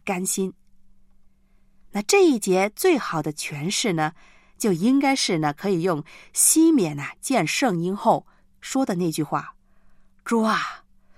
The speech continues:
如今可以照你的话释放仆人安然去世，因为我的眼睛已经看见你的救恩。”雅各就好像西缅那样的感到十分满足，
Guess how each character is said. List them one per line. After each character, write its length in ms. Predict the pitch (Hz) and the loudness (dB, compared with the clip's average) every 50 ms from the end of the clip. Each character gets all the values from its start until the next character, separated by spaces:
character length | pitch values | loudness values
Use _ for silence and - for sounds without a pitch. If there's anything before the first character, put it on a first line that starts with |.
| - _ _ _ _ - | -20 _ _ _ _ -2
如 220 | 202 220 262 311 | 0 2 4 4
今 320 | - - 311 330 320 320 - - | 4 6 6 6 6 4 0 -4
可 160 | - - 226 | -4 -2 0
以 120 | 233 190 | 0 0
照 300 | 175 - 311 302 262 233 | 0 0 0 0 0 0
你 100 | 196 170 | -2 -4
的 100 | 156 160 | -4 -6
话 380 | - - - 190 156 147 - - - - - - - - - | -6 -4 -2 -2 -4 -4 -8 -18 -20 -20 -20 -20 -20 -18 -10
释 300 | - - - - 320 254 | -4 -2 2 2 2 2
放 260 | - - 208 175 156 | 2 0 -4 -6 -6
仆 220 | - - - 175 180 | -8 -6 -4 -2 0
人 300 | 180 160 151 151 160 156 - - | 2 2 2 0 0 -4 -8 -10
安 280 | - - 226 233 247 | -8 -8 -6 -4 -4
然 240 | 220 165 143 135 147 | -4 -4 -4 -6 -8
去 220 | - - - 185 | -8 -6 -4 -4
世， 280 | 151 - - 156 131 - _ _ _ _ _ _ _ _ _ - _ - - _ - | -4 -2 -4 -6 -6 -8 _ _ _ _ _ _ _ _ _ -20 _ -20 -20 _ -4
因 140 | 185 196 214 | 0 0 2
为 80 | 208 | 2
我 140 | 180 156 151 | 2 0 -2
的 80 | 151 156 | -4 -4
眼 240 | 151 156 143 143 | -4 -6 -6 -6
睛 240 | 147 - 190 190 196 - - - - | -4 -2 0 0 -2 -2 -8 -10 -2
已 120 | - 202 208 | 0 0 2
经 160 | 220 262 269 285 | 2 2 0 -2
看 300 | - - - 320 302 247 | -4 -6 -6 -4 -4 -4
见 160 | - 247 220 | -2 -2 -2
你 100 | 180 156 | -2 -2
的 100 | 160 156 | -2 -4
救 260 | - - 320 262 180 | -4 -2 -2 -2 -2
恩。” 200 | 160 180 208 226 - _ _ _ _ _ _ _ _ _ _ _ _ - - _ _ _ _ _ _ _ _ _ - _ | -2 -4 -4 -6 -8 _ _ _ _ _ _ _ _ _ _ _ _ -20 -20 _ _ _ _ _ _ _ _ _ -18 _
雅 300 | - 214 220 - - - - - | -4 -2 -2 -2 -2 -6 -8 -4
各 320 | - 269 214 160 156 - _ _ - _ _ _ _ _ - | -4 -4 -4 -4 -8 -12 _ _ -20 _ _ _ _ _ -8
就 140 | - - 302 | -4 -4 -2
好 180 | - - - | -2 -2 -6
像 240 | 196 - - 247 214 | -4 -4 -6 -4 -4
西 380 | 202 - - - 320 311 320 320 | -2 0 0 2 4 4 4 4
缅 220 | 277 190 156 151 | 4 2 0 -2
那 140 | 190 214 208 | 0 0 0
样 160 | 202 185 170 | 0 -2 -2
的 160 | 160 156 147 - - - - - - - | -2 -4 -4 -6 -10 -20 -20 -20 -14 -6
感 180 | - 202 196 | -4 -4 -4
到 160 | 190 208 190 | -2 -4 -4
十 360 | 180 - - - 185 202 240 254 | -4 -2 -4 -2 -2 0 -2 0
分 220 | - 262 240 233 | 0 0 0 0
满 180 | 214 180 - - | -2 -2 -6 -10
足， 340 | - - 160 151 151 156 - | -8 -4 -2 -2 -2 -2 -4